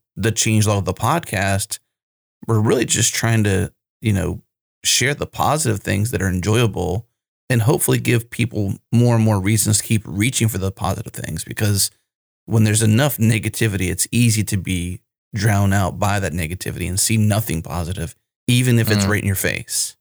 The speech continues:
Speaker 2: Yeah, I totally agree. And I think as open source has grown up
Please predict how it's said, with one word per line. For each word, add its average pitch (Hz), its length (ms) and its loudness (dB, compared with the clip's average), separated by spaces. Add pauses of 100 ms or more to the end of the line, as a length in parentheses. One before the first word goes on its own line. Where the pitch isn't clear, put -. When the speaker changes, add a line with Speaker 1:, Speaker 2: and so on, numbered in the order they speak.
(120)
Speaker 2:
Yeah, 135 140 0
I - 20 2
totally 120 400 0
agree. 117 400 2
And 110 100 2
I 107 80 0
think 113 280 0
as 113 320 -2
open 110 320 0
source 110 680 0
has 117 380 -2
grown 101 420 0
up 101 380 -4